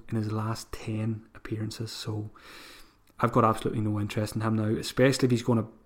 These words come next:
ch-, uh, chew the ear off the referee for most of the game. You know, he's gonna pick up bookings, could even see him pick up a red card at some point, so I just don't like that about Mitrovic. Uh, Llorente had five goal attempts,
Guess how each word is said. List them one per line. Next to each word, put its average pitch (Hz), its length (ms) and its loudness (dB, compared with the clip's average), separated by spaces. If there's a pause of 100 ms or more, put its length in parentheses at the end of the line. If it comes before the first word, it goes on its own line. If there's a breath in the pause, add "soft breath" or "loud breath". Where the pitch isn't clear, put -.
(360)
ch-, - 180 -12
uh, 107 160 -2
chew 123 300 2
the 110 220 2
ear 117 120 4
off 110 200 0
the 117 80 0
referee 110 640 -2 (100)
for - 160 -4
most 113 260 2
of 113 60 0
the 113 60 0
game. 113 320 2
You 110 60 2
know, 107 80 0
he's 107 100 -2
gonna 127 180 4
pick 117 220 0
up - 140 -6
bookings, 117 500 0 (360 loud breath)
could 120 120 4
even 110 220 6
see - 140 2
him 107 80 2
pick - 200 0
up 113 100 -2
a 113 60 4
red 107 220 -2
card 110 300 -4
at 110 100 -8
some 113 140 -4
point, 110 280 -4
so 117 260 -6 (140)
I 127 60 0
just 123 200 2
don't 135 220 6
like 110 260 2
that 113 220 0
about 113 220 -4
Mitrovic. 117 560 -6 (960 loud breath)
Uh, 127 420 10
Llorente 147 400 8
had 139 120 4
five 135 320 6
goal 156 200 8
attempts, 151 720 2